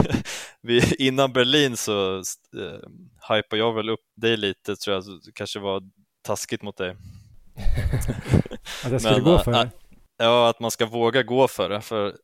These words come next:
Speaker 1: en, en dag håller det.
Speaker 2: Nej, men det var inte ditt fel. Det var fler som gjorde det, och inklusive mig själv, så att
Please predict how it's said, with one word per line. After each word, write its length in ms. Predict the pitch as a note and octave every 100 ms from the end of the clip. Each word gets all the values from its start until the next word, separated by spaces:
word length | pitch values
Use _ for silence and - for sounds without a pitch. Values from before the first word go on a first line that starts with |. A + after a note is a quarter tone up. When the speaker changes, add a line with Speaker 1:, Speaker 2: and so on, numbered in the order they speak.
| _ _
Speaker 1:
en, 140 | A#2+ - _
en 200 | B2+ B2+
dag 140 | A#2 G#2+
håller 340 | A#2+ A#2 G#2
det. 140 | G#2 G#2+ - _ _
Speaker 2:
Nej, 200 | C3+ A#2+
men 140 | A#2+ A#2
det 80 | A#2+
var 200 | A#2 A2+
inte 180 | F#2+
ditt 200 | G#2+ A2+
fel. 320 | - - A2+ F#2 - -
Det 80 | B2
var 100 | C#3
fler 260 | - C#3+ C3+
som 460 | B2+ A2 A2+ - -
gjorde 260 | A#2 A2
det, 200 | G#2 A2
och 460 | G#2+ A#2 - _ -
inklusive 520 | B2 A#2 B2 A2 A2+
mig 140 | A2
själv, 220 | G2+ A#2 -
så 160 | -
att 260 | C3 _ -